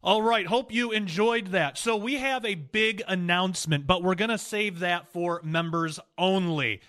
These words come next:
because it has to do with the future of Daily Renegade. It has to do with, uh, some new shows that are coming on the platform, and, uh, it just has to do with members. So if you want to be a member, go to daily renegade dot com and become a member.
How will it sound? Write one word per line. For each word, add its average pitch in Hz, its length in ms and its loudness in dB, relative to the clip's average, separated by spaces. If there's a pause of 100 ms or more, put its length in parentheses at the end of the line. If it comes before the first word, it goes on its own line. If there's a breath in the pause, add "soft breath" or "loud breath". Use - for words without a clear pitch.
because 175 300 -4
it 196 140 -6
has 196 340 -4
to 208 100 -10
do 233 260 -2
with 165 200 -4
the 151 60 -10
future 151 340 -4
of 135 100 -4
Daily 123 260 -2
Renegade. 120 400 -2
It 180 120 -4
has 170 320 -2
to 165 120 -6
do 180 400 0 (300 loud breath)
with, 156 400 2
uh, 151 240 0
some 156 240 -6
new 156 140 0
shows 170 380 0
that 175 100 -4
are 170 60 -2
coming 175 260 -4
on 165 100 -2
the 160 60 -6
platform, 196 720 -6
and, 160 540 -4
uh, 156 300 -2
it 165 60 -6
just 156 160 -8
has 160 200 -4
to 165 80 -10
do 175 120 -2
with 185 100 -4
members. 196 320 0
So 269 260 2 (200 loud breath)
if 165 120 -4
you 175 120 -2
want 208 240 0
to 202 100 -6
be 208 220 -2
a 190 100 0
member, 208 320 0
go 190 160 2
to 170 140 -4
daily 180 400 -2
renegade 175 600 -2
dot 170 320 -2
com 190 340 0
and 175 100 -4
become 165 260 -4
a 170 40 -2
member. 180 340 0